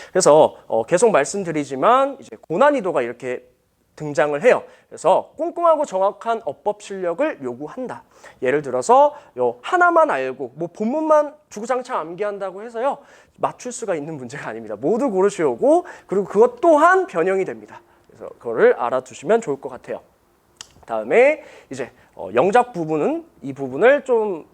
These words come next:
넣어놨어요. 아, 조금 더럽기는 한데요. 조금, 아, 그래도 좀 참고만 해주시고요.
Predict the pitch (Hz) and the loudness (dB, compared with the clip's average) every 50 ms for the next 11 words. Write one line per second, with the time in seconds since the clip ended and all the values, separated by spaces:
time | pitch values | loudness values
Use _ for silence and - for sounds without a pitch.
0 | _ _ _ - 135 147 151 131 - - 104 101 123 135 131 - 196 185 208 196 | _ _ _ 0 2 2 2 0 -2 -4 -4 -2 -2 -2 -4 -4 -6 -6 -6 -4
1 | 151 147 151 196 190 - - 190 180 190 180 - 220 214 208 165 160 190 220 170 | 0 2 2 2 2 0 -4 -4 -4 -4 -4 -2 -2 0 2 2 4 4 4 2
2 | 135 - 170 160 170 175 - - - - - 117 107 - - 147 147 123 127 127 | 0 -2 -6 -8 -8 -10 -12 -16 -20 -10 -8 -8 -8 -4 0 0 2 2 4 4
3 | 190 240 254 254 233 196 180 - - - 254 269 240 240 226 220 226 233 233 226 | 4 4 4 2 -2 -4 -4 -8 -8 -8 -6 -4 -2 2 2 2 2 0 -4 -6
4 | 247 - 180 147 143 170 240 220 147 | -8 -12 -12 -8 0 2 4 4 2